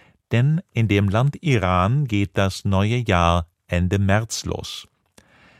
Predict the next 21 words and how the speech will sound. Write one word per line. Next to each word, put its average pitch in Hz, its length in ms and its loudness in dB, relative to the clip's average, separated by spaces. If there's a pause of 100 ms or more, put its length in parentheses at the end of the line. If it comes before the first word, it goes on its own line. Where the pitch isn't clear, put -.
(380)
Bei 110 160 4
dem 123 220 0
Fest - 420 -4
Newroz 98 880 0
kommen 95 360 0
die 90 120 -2
Menschen 101 540 -2
mit 101 300 -2
ihrer 110 200 0
Familie 120 640 0
zusammen. 85 640 -2 (420)
Sie 90 220 -6
tragen 92 580 0
festliche 98 640 -2
Kleidung, 110 540 0 (380)
sie 92 420 -2
essen 113 340 0
zusammen. 85 640 -2 (460)
Es - 160 -4
gibt - 280 -6
Geschenke 131 680 -2